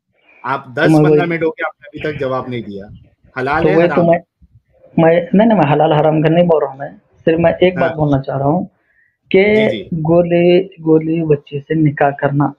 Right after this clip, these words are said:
Speaker 2: जायज है कि नहीं, आपका सवाल है।
Speaker 1: जी,
Speaker 2: ठीक है?
Speaker 1: क्या है, जायज है, नहीं है?
Speaker 2: तो मेरे को एक, ये एक बात का जवाब दो, आप तो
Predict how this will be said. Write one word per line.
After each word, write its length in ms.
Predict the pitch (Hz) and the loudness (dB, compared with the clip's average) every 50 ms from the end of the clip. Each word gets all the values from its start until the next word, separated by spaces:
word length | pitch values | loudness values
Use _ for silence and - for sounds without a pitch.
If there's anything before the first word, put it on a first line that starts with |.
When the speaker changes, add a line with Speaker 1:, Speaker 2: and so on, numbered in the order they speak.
| - 151 | -10 -6
Speaker 2:
जायज 420 | 139 151 143 139 147 151 143 143 - | -2 0 2 2 4 2 2 0 0
है 60 | 151 147 | -2 -2
कि 120 | - 151 | 0 0
नहीं, 180 | 156 160 170 170 | 2 2 2 2
आपका 240 | 165 165 - 180 | 0 0 -2 -6
सवाल 360 | 175 - 208 185 160 147 139 131 | -4 -2 0 0 2 2 0 0
है। 120 | - - _ _ _ _ _ _ _ _ _ _ _ _ _ _ _ _ _ _ - | -4 -8 _ _ _ _ _ _ _ _ _ _ _ _ _ _ _ _ _ _ -8
Speaker 1:
जी, 120 | 127 160 170 | -4 -2 -2
Speaker 2:
ठीक 120 | 175 208 | 0 0
है? 220 | 196 185 190 - - | -2 -4 -4 -8 -6
Speaker 1:
क्या 140 | 156 147 139 | -2 -2 -2
है, 220 | 131 127 - 113 | -2 -2 -6 -12
जायज 340 | 113 - 131 135 143 131 143 | -12 -8 -8 -8 -8 -6 -8
है, 120 | 151 156 | -8 -8
नहीं 180 | 147 143 135 127 | -8 -8 -8 -8
है? 180 | 117 113 110 _ _ _ _ _ _ _ _ _ _ _ _ _ _ _ _ _ _ - - - _ | -8 -10 -12 _ _ _ _ _ _ _ _ _ _ _ _ _ _ _ _ _ _ -20 -20 -10 _
Speaker 2:
तो 120 | - 165 170 | -2 0 2
मेरे 220 | 180 175 175 175 | 4 4 2 2
को 160 | - - - | 2 -2 -4
एक, 280 | - - 185 185 - - 185 | -4 0 0 0 0 2 2
ये 140 | 185 190 190 | 2 4 4
एक 100 | 185 165 | 2 2
बात 200 | 151 143 135 - | 0 0 -2 -2
का 60 | 156 147 | -4 -4
जवाब 280 | 151 143 139 135 131 | -2 0 -2 0 0
दो, 120 | 143 139 147 | 0 0 0
आप 200 | 151 147 - - | 0 -2 -4 0
तो 640 | - 160 156 156 156 156 151 156 151 151 151 - - | 2 4 4 6 6 4 4 4 2 0 -2 -6 -14